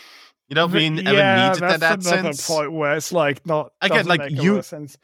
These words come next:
Speaker 2: That's, that means you're gonna have
Speaker 1: Discord is
Speaker 2: three different
Speaker 1: secluded.
Speaker 2: names. You're gonna have three different
Speaker 1: Yeah.
Speaker 2: names. The at name, your display name, and then the name that's in your server profile on Discord for every
Speaker 1: Yeah.
Speaker 2: single server.
Speaker 1: But it's
Speaker 2: Why?
Speaker 1: like, Discord, it's like what I said, it's just an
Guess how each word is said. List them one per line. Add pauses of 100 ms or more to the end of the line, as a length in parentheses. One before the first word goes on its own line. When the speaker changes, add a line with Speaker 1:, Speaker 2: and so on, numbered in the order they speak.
(240)
Speaker 2:
That's,
that
means
you're
gonna
have
Speaker 1:
Discord
is
Speaker 2:
three
different
Speaker 1:
secluded.
Speaker 2:
names.
You're
gonna
have
three
different
Speaker 1:
Yeah.
Speaker 2:
names.
The
at
name,
your
display
name,
and
then
the
name
that's
in
your
server
profile
on
Discord (200)
for
every
Speaker 1:
Yeah.
Speaker 2:
single
server. (420)
Speaker 1:
But
it's
Speaker 2:
Why?
Speaker 1:
like, (1300)
Discord,
it's
like
what
I
said,
it's
just
an